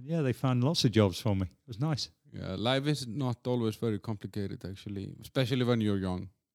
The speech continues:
Speaker 2: It's about fulfilling some basics.
Speaker 1: Yeah, it was like, I, yeah, I mean, I, I couldn't think around the corner back then. I'm pretty sure I don't think around many corners now, to be honest. <laughs>
Speaker 2: Mm.
Speaker 1: But, uh, um, when,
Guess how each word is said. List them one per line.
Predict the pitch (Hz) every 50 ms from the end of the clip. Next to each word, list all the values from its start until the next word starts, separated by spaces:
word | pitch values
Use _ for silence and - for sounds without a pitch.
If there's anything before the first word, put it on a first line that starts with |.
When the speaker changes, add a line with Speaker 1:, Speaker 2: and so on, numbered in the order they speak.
| _ _ _ -
Speaker 2:
It's | 107 107 -
about | - - - 127 123 117 - - - -
fulfilling | - 123 113 - 139 131 113 117 110
some | 104 - 123 113
basics. | 101 123 123 113 - 127 117 - - - - - _ -
Speaker 1:
Yeah, | 147 170 185 190 196 185
it | 160 131
was | 135 120 -
like, | 143 135 139 143 135 120
I, | - _ _ _
yeah, | 147 143 127 135 127 - - _ _ _ _
I | 147 131
mean, | 120 123 127 123
I, | 113 - - - - 127
I | 117
couldn't | - 147 139 123 -
think | - 127 110 104
around | 117 123 120 107
the | 101
corner | - - 123 139 131 117 101
back | 87 98 92 - -
then. | 113 110 117 117 107 - _ 127
I'm | 107 - _
pretty | - 139 131
sure | - - - 120 113
I | 101 - _ _ _ _ _ -
don't | 107 107 107
think | - 104 95 - 104
around | 110 107 107
many | 107 107 107
corners | 95 - 131 127 120 120 107 107
now, | 135 143 131 107
to | - - 98
be | 101
honest. | 107 113 117 - - - -
<laughs> | - - - - - - 1017
Speaker 2:
Mm. | - - -
Speaker 1:
But, | 143 131 131
uh, | 131 123 117 123 117 - - - - - - - - - - _ 127
um, | 123 123 123 127 120 117 110 104 110 - _ -
when, | 139 131 131 143